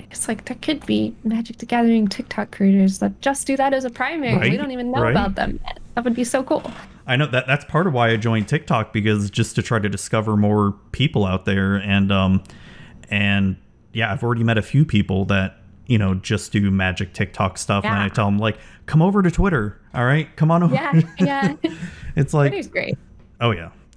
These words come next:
Speaker 2: Yeah, like, Twitter's great
Speaker 1: I
Speaker 2: and
Speaker 1: have
Speaker 2: all.
Speaker 1: my ranking of, like, friendliest social media platforms for Magic. Twitter's pretty good.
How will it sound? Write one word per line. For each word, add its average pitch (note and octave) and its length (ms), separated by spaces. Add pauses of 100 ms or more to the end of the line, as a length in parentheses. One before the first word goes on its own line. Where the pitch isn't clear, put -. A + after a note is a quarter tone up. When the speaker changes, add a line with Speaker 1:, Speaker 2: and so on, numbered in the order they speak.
(160)
Speaker 2:
Yeah, A2+ 180
like, G2+ 180
Twitter's F3 320
great C#3 200
Speaker 1:
I - 20
Speaker 2:
and G3+ 100
Speaker 1:
have - 100
Speaker 2:
all. G2+ 160
Speaker 1:
my D4 180
ranking G#3 720
of, G3+ 100
like, G3 240 (180)
friendliest G3+ 640
social G#3+ 280
media G#3+ 360
platforms C4+ 760
for A3 180
Magic. G#3+ 540
Twitter's B3+ 320
pretty F#3 240
good. G#3+ 360